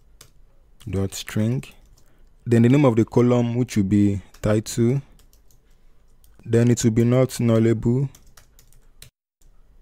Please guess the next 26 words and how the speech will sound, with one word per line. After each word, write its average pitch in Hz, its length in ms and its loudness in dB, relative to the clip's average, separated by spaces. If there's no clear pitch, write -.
Then 117 180 2
another 127 300 2
column, 120 480 0
table 120 500 -4
dot 95 340 -6
text. - 520 -6
The 113 80 -2
name 127 160 2
of 113 100 2
the 107 80 0
column 117 380 2
will 101 80 -2
be 101 160 -2
content, 113 720 -4
and 110 200 -2
it 107 80 -4
will 110 80 -2
be 110 80 0
not 117 260 0
nullable 110 460 0
as 92 160 -6
well. 101 280 -4
We 120 180 2
have 135 100 2
another 117 300 2
column, 113 500 0